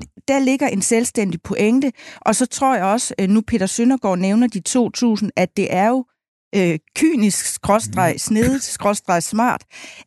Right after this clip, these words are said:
Speaker 1: at Socialdemokraterne lancerer det tal, fordi man skal jo huske på, der er jo sindssygt mange vælgere, der ikke har lyst eller tid til at grave sig ned i detaljer i
Speaker 2: Mm.
Speaker 1: hele den her valgkamp. Og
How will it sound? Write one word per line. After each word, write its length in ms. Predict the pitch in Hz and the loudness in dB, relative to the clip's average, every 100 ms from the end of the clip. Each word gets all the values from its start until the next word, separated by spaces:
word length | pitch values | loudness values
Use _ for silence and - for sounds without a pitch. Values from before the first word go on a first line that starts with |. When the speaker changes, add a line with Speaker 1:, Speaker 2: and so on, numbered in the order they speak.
| - | -2
Speaker 1:
at 100 | 202 | 0
Socialdemokraterne 960 | 214 - 254 226 196 - 185 175 170 | -2 0 2 2 -4 0 0 2 -2
lancerer 520 | 156 175 180 - 269 233 | 0 0 0 0 0 0
det 160 | 202 | -2
tal, 280 | - 196 196 | 0 0 0
fordi 320 | - 220 226 - _ _ | -2 0 0 0 _ _
man 140 | - 202 | 0 0
skal 160 | - | 2
jo 80 | 202 | 0
huske 260 | 196 214 - | 2 -2 0
på, 180 | 277 254 | -2 0
der 180 | 226 208 | -2 0
er 160 | 214 220 | 0 2
jo 160 | 226 | 0
sindssygt 540 | 208 - 277 247 - 208 | -2 0 0 0 0 0
mange 380 | 175 190 240 | 2 2 2
vælgere, 400 | 208 185 214 240 190 _ - _ _ _ | 2 2 2 0 -2 _ -20 _ _ _
der 140 | 208 190 | 0 0
ikke 340 | - 240 277 220 _ | 0 0 2 -2 _
har 380 | - - 226 214 - | -16 -2 0 0 -2
lyst 400 | 185 233 - - | 0 0 0 -2
eller 240 | 208 220 | 0 0
tid 300 | 254 - 247 | 0 0 0
til 220 | 214 - 220 | 0 0 0
at 100 | 175 | 0
grave 260 | - 180 175 | 0 0 0
sig 160 | 208 | -2
ned 220 | 196 240 - | 0 0 2
i 80 | 196 | 0
detaljer 600 | 202 - - 185 226 240 _ | 0 -2 0 2 0 -2 _
i 80 | - 190 | -2 0
Speaker 2:
Mm. 40 | |
Speaker 1:
hele 200 | 226 240 | 2 2
den 260 | 226 208 175 | 2 -2 0
her 200 | 196 175 | 0 0
valgkamp. 520 | 170 180 - 196 - - - - - | 0 -2 0 0 0 -8 -18 -18 -2
Og 80 | 220 | -2